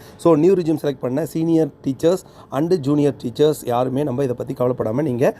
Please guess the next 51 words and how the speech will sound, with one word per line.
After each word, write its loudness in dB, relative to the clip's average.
உங்க 2
ஒர்க்கை 0
நீங்க -4
பார்க்கலாம். -4
செவன்ட்டி 0
பர்சன்ட் -2
of 0
the 4
teachers -2
நம்ம -2
அதை -2
தான் 0
இருக்கும். -12
ஓல்டு 6
ரிஜிம் -2
செலக்ட் -4
பண்ண -4
டீச்சர்ஸ் -6
தான் -4
இப்ப -4
ரொம்ப 0
கவனமா 2
பார்க்கணும். 0
அதே 4
மாதிரி 4
all 4
teachers -2
என்ன 2
பண்ணலாம், 0
பே 4
ஸ்லிப் -2
வந்து -2
உங்களுக்கு -2
டவுன்லோட் 0
ஆயிடும். 2
உங்களுக்கு 0
டவுன்லோட் 2
பண்ண 0
தெரியும். 0
ரெண்டாயிரத்தி 4
இருபத்தி 0
நாலு 0
இந்த 2
மந்த் 0
ஏப்ரல் 0
வரல. 0
வந்த 0
பிறகு -2
நீங்க 0
இப்ப 0
இருக்கிறது, -2